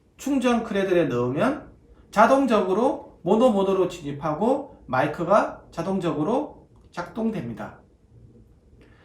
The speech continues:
다른 이어폰으로 바꾸면 자동적으로 다른 이어폰으로 전환이 되고 마이크가 자동적으로 작동이 됩니다. 두 이어폰을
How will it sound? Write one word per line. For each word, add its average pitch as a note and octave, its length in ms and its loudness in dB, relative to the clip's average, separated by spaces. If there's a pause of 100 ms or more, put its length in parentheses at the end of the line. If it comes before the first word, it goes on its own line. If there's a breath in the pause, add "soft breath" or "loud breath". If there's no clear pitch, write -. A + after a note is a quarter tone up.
(240 soft breath)
다른 G3+ 320 2
이어폰으로 A#3+ 520 2
바꾸면 F#3+ 720 -4 (2000)
자동적으로 G#3+ 1040 0 (580)
다른 G3 380 2
이어폰으로 G3 580 0
전환이 E3 400 -2
되고 B2+ 560 -4 (180 loud breath)
마이크가 G3 720 0
자동적으로 E3+ 720 -4
작동이 F3+ 440 -6
됩니다. A2+ 440 -10 (1200 soft breath)
두 A#3 280 0
이어폰을 A3+ 840 0